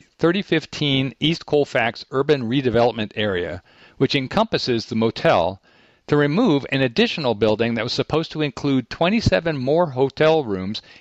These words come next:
and affordable commercial space for community members. The All Inn site has been a site of ups and downs, going back to the late nineteen,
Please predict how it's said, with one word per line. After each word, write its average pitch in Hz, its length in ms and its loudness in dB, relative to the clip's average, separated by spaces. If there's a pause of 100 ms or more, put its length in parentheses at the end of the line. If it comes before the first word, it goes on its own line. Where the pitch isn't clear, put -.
and 127 120 -2
affordable 196 540 0
commercial 160 480 -2
space 104 440 -2
for - 140 -8
community 139 440 0
members. 85 560 -6 (880)
The 147 140 4
All 220 220 4
Inn 240 200 2
site 143 440 -2
has 127 120 -6
been 123 200 -2
a 113 40 -4
site 117 460 0
of 117 200 0
ups - 360 0
and 165 100 -8
downs, 101 520 -2 (300)
going 220 280 2
back 190 260 0
to 151 80 -4
the 139 80 0
late 139 240 4
nineteen, 127 500 -4